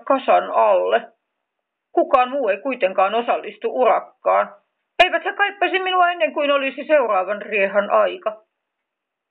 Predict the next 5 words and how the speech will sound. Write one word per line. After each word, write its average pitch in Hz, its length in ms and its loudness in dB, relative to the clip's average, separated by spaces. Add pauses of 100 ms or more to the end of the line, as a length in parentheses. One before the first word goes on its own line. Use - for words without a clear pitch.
(260)
Mitä 269 380 0
teen? 262 420 -2 (600)
Olisi 311 300 0
jatkettava 302 580 -2
hommia. 269 560 -4